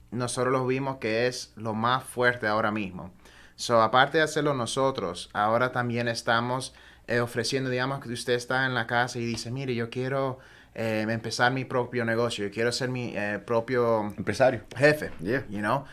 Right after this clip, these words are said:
Speaker 1: um, que es lo más, eh, um, ahora mismo tienen lo más apo-, apoyado, eh, vamos a darte esa solución. Vamos a sen-, extender el programa de nosotros para ofrecerlo, para que usted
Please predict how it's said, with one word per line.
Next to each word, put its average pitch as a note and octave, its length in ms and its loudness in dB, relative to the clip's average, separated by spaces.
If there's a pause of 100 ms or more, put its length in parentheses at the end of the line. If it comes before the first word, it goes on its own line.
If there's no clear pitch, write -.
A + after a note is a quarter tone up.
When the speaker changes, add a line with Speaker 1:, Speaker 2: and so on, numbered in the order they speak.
(320)
Speaker 1:
um, A2+ 500 6
que A2+ 160 0
es A#2 100 0
lo A#2+ 100 0
más, B2+ 520 0
eh, G2+ 320 0 (220)
um, E2+ 600 0 (440)
ahora A#2 180 2
mismo C#3 220 -2
tienen B2 360 -2
lo A2+ 80 0
más A#2+ 260 0
apo-, G#2+ 320 -4
apoyado, G2+ 880 -2 (460)
eh, A2 340 2 (140)
vamos B2 300 2
a B2+ 60 0
darte A#2 280 2
esa G#2+ 160 -6
solución. - 480 -12 (560)
Vamos C3+ 400 2
a C#3 60 -6
sen-, B2+ 340 -4
extender A2+ 560 -2
el A#2+ 100 -2
programa A2+ 480 -4
de A#2 80 -2
nosotros A#2 540 -4
para G#2+ 160 -2
ofrecerlo, A#2 640 -4 (280)
para A2 240 -2
que G#2 160 -4
usted C#3+ 500 -4